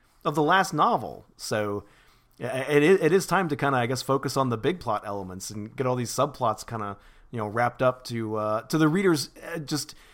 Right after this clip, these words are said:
intense and undying satisfaction. Um, this is the payoff, Ronnie. This is what we've been working <laughs> toward this whole time. <laughs> Uh,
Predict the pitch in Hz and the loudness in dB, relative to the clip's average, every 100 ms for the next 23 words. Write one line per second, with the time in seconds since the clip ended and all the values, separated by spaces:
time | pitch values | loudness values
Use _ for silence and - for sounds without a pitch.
0 | _ - 160 - 185 185 151 135 127 131 | _ -2 0 0 0 0 0 2 2 0
1 | 120 113 123 110 - 107 - 101 87 82 | 0 -2 -2 -2 -6 -8 -8 -12 -14 -18
2 | _ _ _ _ _ 117 101 95 90 85 | _ _ _ _ _ -8 -8 -8 -10 -14
3 | 98 _ _ _ _ _ _ - 160 180 | -20 _ _ _ _ _ _ -6 -4 -2
4 | 175 156 151 143 110 95 104 104 101 107 | -2 -4 0 2 2 -2 -6 -8 -6 -4
5 | 165 190 175 170 147 135 123 143 170 196 | -4 -2 0 2 2 0 0 0 0 0
6 | - 226 220 220 - 180 175 190 - 165 | 4 8 8 8 2 2 2 2 -2 -2
7 | 143 139 151 240 - - - _ 202 - | -2 -8 -12 -14 -14 -14 -16 _ -14 -12
8 | - - - - _ - _ - _ _ | -16 -14 -20 -20 _ -20 _ -20 _ _
9 | _ _ _ _ - - - - - - | _ _ _ _ -20 -20 -10 -10 -10 -18
10 | - - - 151 151 135 123 113 107 101 | -18 -18 -8 0 4 6 6 4 2 0
11 | 92 | -4